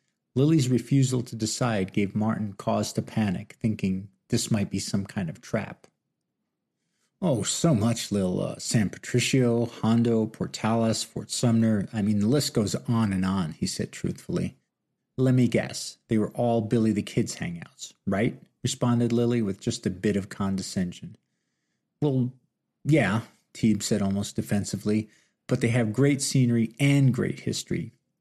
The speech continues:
Maybe while we're out, we can find some souvenirs for our friends back in New Jersey." "You think anyone in New Jersey other than you cares about this place, Martin?"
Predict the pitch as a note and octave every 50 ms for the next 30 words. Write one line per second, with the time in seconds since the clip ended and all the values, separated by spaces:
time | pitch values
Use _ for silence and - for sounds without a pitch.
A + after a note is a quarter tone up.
0 | _ _ - B2+ B2+ C#3+ D3 D#3 C#3+ C#3+ D3 C#3 C3+ C3+ B2+ C3 C#3 C#3 A#2+ -
1 | A#2+ G#2+ - G#2+ G2+ - - A#2+ A#2+ B2 A#2+ - - A#2 A2 - - B2+ A2+ A2
2 | A2 A2 A2 A2 G#2+ - - - G#2+ G2+ G2 - - C3+ C3 A2+ G#2 - - -
3 | - G#2 - - A2+ A2 G#2+ G2+ - - A#2 C3 C3+ - - - A2+ G#2+ - _
4 | _ _ _ _ _ _ _ _ _ _ _ _ _ _ _ _ _ _ - C#3+
5 | D#3+ - A#3+ A3 - - G#2+ A2+ C3+ D#3 C#3+ A#2+ A#2 A2+ G#2+ G2+ F#2+ F#2 - -
6 | G2+ F#2+ A2 A#2 A#2 C3 A#2 A2 - G2+ G#2+ A2+ A2 F#2 F#2+ F#2 F#2+ F#2+ G#2 A#2+
7 | C3 - - - F2 F#2 G#2+ - A#2+ G#2+ A#2+ B2 C3+ - - C#3 C3+ - - -
8 | C3+ C3+ C3+ C3+ C3+ C3+ C3+ C3+ C#3 C#3 D3 D3 D#3 D3+